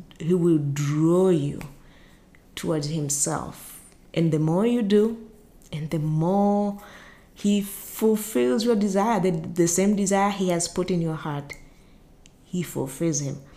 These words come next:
The farther you go away from him, the farther you are just gravitating towards other things that are not pleasing to him,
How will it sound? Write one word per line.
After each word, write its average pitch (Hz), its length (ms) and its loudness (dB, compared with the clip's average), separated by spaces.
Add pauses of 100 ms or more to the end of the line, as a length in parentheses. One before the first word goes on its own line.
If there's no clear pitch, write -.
(460)
The 180 120 4
farther 196 440 4
you 254 120 4
go 240 160 4
away 190 280 6
from 185 220 0
him, 180 420 0
the 143 140 -2
farther 165 400 2
you 185 200 6
are 170 120 0
just - 600 0 (1000)
gravitating 190 640 4
towards 175 400 -2
other 160 200 0
things 185 540 0
that 170 260 -2
are 147 80 0
not 151 320 -2
pleasing 190 420 0
to 202 120 -2
him, 190 260 -2